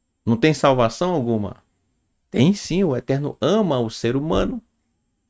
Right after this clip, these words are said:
E nós já estudamos aqui textos de Yeshayahu, o pro-, é, o Eterno, é, fala ao profeta Yeshayahu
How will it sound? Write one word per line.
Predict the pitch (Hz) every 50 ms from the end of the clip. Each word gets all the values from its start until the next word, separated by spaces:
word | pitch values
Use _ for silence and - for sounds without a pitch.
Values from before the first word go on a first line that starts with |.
| _ _ _ _ _ _
E | - 98
nós | 117 143 156 - - - - _ _ _ _ _ _ -
já | 85 82 107 127 147 139 127
estudamos | 131 - - - 120 139 190 196 151 123
aqui | 120 117 - -
textos | - _ - 139 180 - - 127 113
de | 113 117 113 113 113 113
Yeshayahu, | 117 113 - 110 101 104 117 139 147 139 131 117
o | 104
pro-, | 101 - - 90 95 - -
é, | - 98 98 95 95 95
o | 104
Eterno, | 104 104 - - 107 120 123 123 123 110 101 - _ - - - _ _ -
é, | - 69 78 92
fala | - - - - 120 143 170 156 123
ao | 107 110
profeta | - - 110 107 - - 107 - - 110
Yeshayahu | 107 107 - 107 101 104 104 110 120 - - 104 -